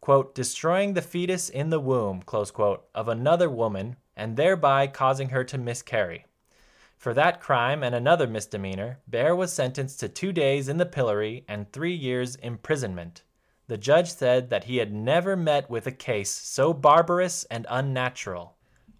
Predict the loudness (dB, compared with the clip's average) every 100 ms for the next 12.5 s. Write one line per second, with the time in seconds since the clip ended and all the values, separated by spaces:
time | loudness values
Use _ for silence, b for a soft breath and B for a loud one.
0 | -16 -6 -4 -4 -4 0 0 0 2 2
1 | 0 -2 -6 -6 -4 -4 -2 -6 -2 -2
2 | 0 0 2 2 0 -4 -6 -4 -2 0
3 | 2 0 0 -4 -2 -2 -2 -6 -12 -16
4 | _ _ _ _ -4 -2 0 2 2 -2
5 | -4 -2 -2 -2 -4 -2 -6 -6 -2 0
6 | 2 0 0 -2 -4 -2 0 0 0 -2
7 | -10 -10 -8 -4 -4 -2 -2 0 0 -2
8 | -4 -4 0 2 2 0 0 0 -2 -4
9 | -10 -14 _ _ b b b b b 0
10 | 0 0 0 0 0 -4 -4 -4 -4 -6
11 | -2 -2 -2 -4 -4 -4 -4 -2 0 0
12 | 0 0 0 -2